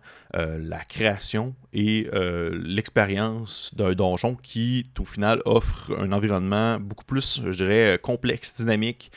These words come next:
inattendu, et qui parfois va, euh, un peu plus surprendre les joueurs que le simple, la simple impression de suivre un chemin qui est déjà pré-tracé, euh, par le D M. Donc, c'est quelques techniques que vous pouvez ou non prendre et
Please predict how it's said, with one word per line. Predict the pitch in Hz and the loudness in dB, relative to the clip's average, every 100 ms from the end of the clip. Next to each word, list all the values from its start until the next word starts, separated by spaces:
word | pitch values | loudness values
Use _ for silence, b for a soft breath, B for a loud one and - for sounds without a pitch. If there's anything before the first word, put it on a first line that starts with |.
| B B B | B B B
inattendu, | 117 117 120 110 101 131 156 B B B B | 2 4 4 0 -2 -6 -8 B B B B
et | 117 107 | -2 -2
qui | - 135 135 | -4 -6 0
parfois | - 101 - - 117 127 | 0 0 -4 0 4 4
va, | 131 98 90 | 2 -2 0
euh, | 104 107 101 95 | 4 4 6 4
un | 95 | 2
peu | 107 | 2
plus | 131 | 0
surprendre | - 113 113 | 0 -2 0
les | 110 | 0
joueurs | 98 104 117 117 | 2 4 4 2
que | 107 | 0
le | 98 | 0
simple, | 92 110 - | -2 -4 -6
la | 101 123 | -4 -2
simple | - 127 | 0 0
impression | 117 110 101 123 | 0 0 0 -2
de | 101 | -4
suivre | - 120 110 | -2 0 0
un | 98 | 0
chemin | - 95 101 107 | 0 2 2 0
qui | - 95 | 0 2
est | |
déjà | 92 98 | 2 2
pré-tracé, | - - 113 - 104 - 107 101 B B B B - | -2 -2 -2 0 -2 2 0 0 B B B B -4
euh, | 87 | -2
par | 85 98 98 | 2 2 2
le | 95 | 0
D | 107 92 | 2 0
M. | 76 69 - - B B B - | -2 -8 -14 -12 B B B -6
Donc, | 87 - | -4 -4
c'est | 92 | -8
quelques | - 160 156 143 | 2 2 4 2
techniques | 113 107 123 127 - - _ | 0 0 -4 -4 -14 -20 _
que | - 101 | 0 0
vous | 95 87 - | 0 -6 -14
pouvez | 95 107 113 - _ | 0 2 2 0 _
ou | 127 113 | -2 2
non | 104 101 | 2 -2
prendre | - 98 95 101 95 | -4 -2 -2 -2 -4
et | 90 90 90 | -6 -4 -4